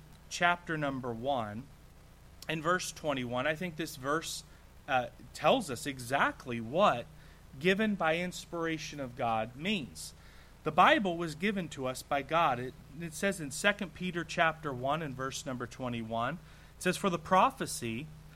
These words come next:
came not in old time by the will of man, but holy men of God spake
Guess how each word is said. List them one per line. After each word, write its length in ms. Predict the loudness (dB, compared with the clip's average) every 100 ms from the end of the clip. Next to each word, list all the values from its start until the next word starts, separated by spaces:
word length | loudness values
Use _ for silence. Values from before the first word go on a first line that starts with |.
| -20 2
came 260 | 4 6
not 300 | 8 8 8
in 160 | 6 0 0
old 280 | 2 2 -2
time 520 | -4 -2 -2 -4 -8 -12 -10 4
by 220 | 6 6
the 120 | 2
will 280 | -2 -2 -2
of 140 | -4
man, 560 | -2 0 0 -2 -6 -10 -14 -20 -20 -20 0
but 160 | 6 6
holy 640 | 4 2 4 4 0 -2 0
men 300 | 2 2 2
of 180 | -2
God 320 | 0 2 2 -2
spake 800 | -8 -10 0 0 0 -6 -16